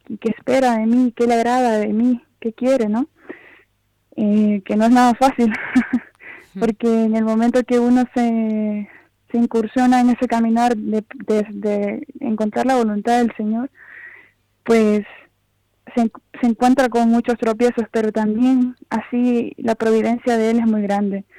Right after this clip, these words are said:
Speaker 1: Y el gozo, la paz y la, y pues el, el, el, la plenitud que se encuentra, eh, al buscar la voluntad de Él,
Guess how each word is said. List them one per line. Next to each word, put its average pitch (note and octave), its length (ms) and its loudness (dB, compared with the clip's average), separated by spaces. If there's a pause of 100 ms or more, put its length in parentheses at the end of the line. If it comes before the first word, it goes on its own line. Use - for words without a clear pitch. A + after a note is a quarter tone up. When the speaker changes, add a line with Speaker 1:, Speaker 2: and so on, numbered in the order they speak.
(440)
Speaker 1:
Y A#3 200 4
el G#3+ 140 2
gozo, B3 400 2
la A3 160 2
paz B3 280 -2 (120)
y A#3 80 -4
la, G#3+ 480 -2 (720)
y A3+ 360 2
pues G#3+ 280 -6 (2250)
el, A#3 300 0
el, A3+ 420 2 (380)
el, A3 840 0 (720)
la A3 140 2
plenitud A#3 640 0
que A#3 200 -2
se A3 60 -6
encuentra, A3 640 -2 (340)
eh, G3+ 560 -4
al G#3+ 140 0
buscar G#3+ 300 0
la B3 100 4
voluntad A3 420 0
de A#3 180 2
Él, D4 180 -4